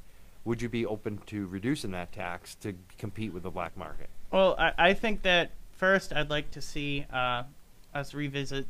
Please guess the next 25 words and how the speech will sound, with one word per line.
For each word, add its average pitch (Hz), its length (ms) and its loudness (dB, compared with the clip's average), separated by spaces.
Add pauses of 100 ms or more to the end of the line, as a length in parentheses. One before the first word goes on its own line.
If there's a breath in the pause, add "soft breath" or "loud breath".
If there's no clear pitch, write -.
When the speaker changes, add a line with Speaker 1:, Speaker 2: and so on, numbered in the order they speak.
Speaker 2:
the 123 320 -2 (680)
millionaires 147 600 2
tax, 120 400 -2
'cause 120 140 -4
right 143 180 2
now 135 220 2
we 127 120 -2
have 123 180 2
a, 117 220 0
a 123 140 -8 (400)
real 147 360 2 (460 soft breath)
drain 156 360 6
in 143 140 4
revenue 135 460 6
in 127 140 4
this 123 160 2
state, 123 380 0 (260)
um, 117 400 4 (220)
and 123 280 0 (440)
unfortunately 143 520 2
the 127 100 0
court 139 360 2
ruled 131 300 0
that, 123 120 -4
that 120 220 4